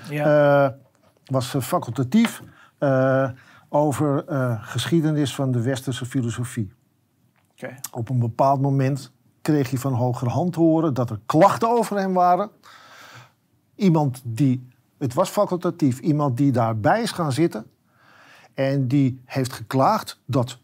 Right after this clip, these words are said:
Speaker 2: de persoon in kwestie een racist was.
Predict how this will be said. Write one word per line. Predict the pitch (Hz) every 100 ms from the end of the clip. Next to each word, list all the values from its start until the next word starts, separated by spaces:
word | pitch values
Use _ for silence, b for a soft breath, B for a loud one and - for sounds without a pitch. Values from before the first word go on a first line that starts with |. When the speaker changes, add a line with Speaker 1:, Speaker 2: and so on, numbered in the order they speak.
| _
Speaker 2:
de | - 117 170
persoon | 190 170 143
in | 135
kwestie | 120 175 - - 160 - _
een | - 127
racist | 139 - 196 -
was. | 131 110 - -